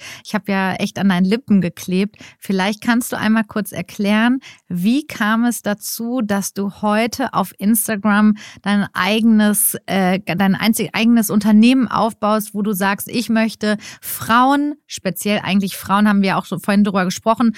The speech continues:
so ab vierzig, weil die sind besonders empfänglich dafür,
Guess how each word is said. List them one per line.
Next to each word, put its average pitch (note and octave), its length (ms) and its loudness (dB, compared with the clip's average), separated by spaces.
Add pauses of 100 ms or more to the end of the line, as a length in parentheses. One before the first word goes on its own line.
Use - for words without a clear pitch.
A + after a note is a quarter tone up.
(160)
so G#3 140 -2
ab - 160 -2
vierzig, D#4 680 -2
weil G#3 140 -2
die G#3 120 0
sind G#3 120 0
besonders F#3+ 400 0
empfänglich B3 600 0
dafür, A3 440 -2